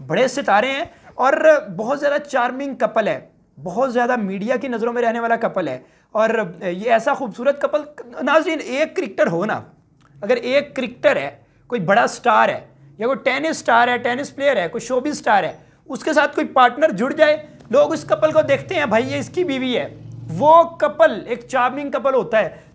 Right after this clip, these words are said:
तो जब दोनों ही स्टार जुड़ जाएं तो उस कपल का तो भाई लेवल ही अलग हो गया ना। "मेरे लिए दोनों ही इंस्पायरिंग पर्सनैलिटीज़ हैं। शोएब मलिक और सानिया मेरे बेहतरीन दोस्त हैं।"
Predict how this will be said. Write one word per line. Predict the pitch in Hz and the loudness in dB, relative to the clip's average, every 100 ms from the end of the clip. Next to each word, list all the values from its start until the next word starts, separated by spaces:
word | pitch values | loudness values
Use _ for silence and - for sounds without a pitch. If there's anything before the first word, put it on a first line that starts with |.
| - | -4
तो | |
जब | 320 320 | 0 2
दोनों | 208 143 202 254 320 | 0 0 0 2 4
ही | 349 | 2
स्टार | 349 - 262 262 | 0 2 2 2
जुड़ | 202 190 | 0 -2
जाएं | 202 240 - _ _ - | -2 -4 -8 _ _ -12
तो | |
उस | - 320 311 | -4 -4 0
कपल | 294 294 302 | 0 2 2
का | 294 | 2
तो | 285 | 2
भाई | 220 | 2
लेवल | 247 220 254 | 0 0 0
ही | 277 | 2
अलग | 262 233 | 0 2
हो | 190 | 0
गया | 165 | -2
ना। | 160 117 - _ _ _ _ _ _ - _ _ _ 196 | -2 -4 -8 _ _ _ _ _ _ -20 _ _ _ 0
"मेरे | 233 277 | 4 6
लिए | 302 | 4
दोनों | 277 247 285 | 2 2 2
ही | 294 | -2
इंस्पायरिंग | 262 - 214 247 | -4 0 0 0
पर्सनैलिटीज़ | 254 294 294 269 320 294 | -8 -6 -4 -4 -2 -2
हैं। | 208 - _ - | -4 -8 _ -10
शोएब | - 269 311 | 2 4 4
मलिक | 330 330 | 2 0
और | 330 | -2
सानिया | - 269 254 294 | -2 -2 -2 -4
मेरे | 285 247 254 | -2 2 2
बेहतरीन | 262 151 240 233 240 247 269 247 | 2 0 -4 -2 -6 -4 -4 -4
दोस्त | 180 180 190 190 202 | -2 0 -2 -4 -4
हैं।" | 220 180 | -2 -4